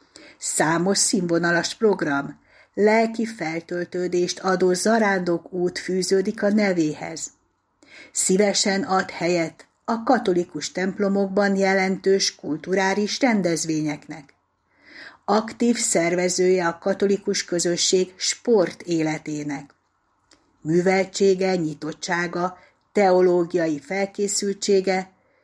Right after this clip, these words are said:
ökumenikus gondolkodása és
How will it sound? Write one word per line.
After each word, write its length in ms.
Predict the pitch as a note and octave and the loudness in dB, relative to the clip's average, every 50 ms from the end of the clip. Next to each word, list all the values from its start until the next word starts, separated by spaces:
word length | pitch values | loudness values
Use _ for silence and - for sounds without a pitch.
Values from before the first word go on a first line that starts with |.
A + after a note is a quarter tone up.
| _ _ _ _ _ - | _ _ _ _ _ -2
ökumenikus 880 | - F3 E3+ - - G3 G3 G3 G3+ G#3 G#3 G#3 G#3+ - G#3 F#3+ - | 0 0 0 0 0 2 2 4 4 4 2 0 0 0 -2 -2 -2
gondolkodása 1080 | - F#3 F#3+ F#3 F#3 F3 F3 F3 - E3+ E3+ E3 D#3+ D#3+ E3 - - D#3+ D#3 E3 - _ _ _ _ _ _ _ | -2 -2 0 2 2 2 2 0 -2 -4 -2 -2 -4 -4 -4 -4 -4 -4 -4 -4 -6 _ _ _ _ _ _ _
és 300 | - C#4 B3 A3+ A#3 - | 0 2 4 4 2 0